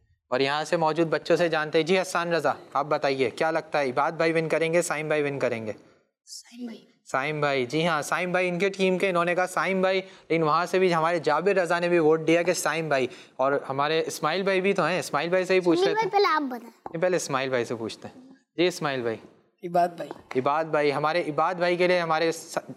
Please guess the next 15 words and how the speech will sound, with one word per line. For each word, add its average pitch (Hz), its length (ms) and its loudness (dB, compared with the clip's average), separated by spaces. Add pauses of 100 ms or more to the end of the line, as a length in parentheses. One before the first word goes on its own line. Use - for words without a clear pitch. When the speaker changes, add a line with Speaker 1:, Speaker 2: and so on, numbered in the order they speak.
(380)
Speaker 1:
اسماعیل 180 400 -4
بھائی 185 200 0
نے 185 60 0
ووٹ 175 280 4
دیا 160 160 4
ہے۔ 160 160 0 (320)
جی 175 120 4
دانیال 180 320 0
بھائی، 160 160 0
میں 156 200 -2
بتاؤں، 170 360 0 (440)
چلے 160 160 -2
میں 160 200 -2
بھی 175 140 2
آج 165 280 -4